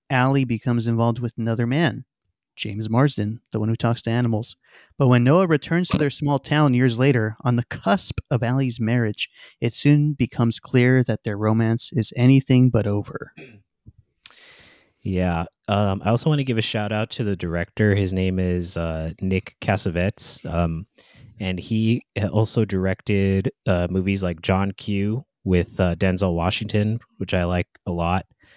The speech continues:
Speaker 2: Um,
Speaker 1: Yeah.
Speaker 2: and he's also starred in movies. He's also an actor. He was in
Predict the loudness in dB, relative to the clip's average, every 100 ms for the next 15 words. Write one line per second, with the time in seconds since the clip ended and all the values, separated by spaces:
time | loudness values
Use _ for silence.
0 | _ _ 0 4 4 2 -2 -2 -6 -4
1 | -4 2 2 2 -4 -4 -2 0 2 0
2 | -2 -4 -6 -8 -6 -2 0 2 2 2
3 | -2 -2 -4 -4 -2 0 0 -2 -2 0
4 | 0 -2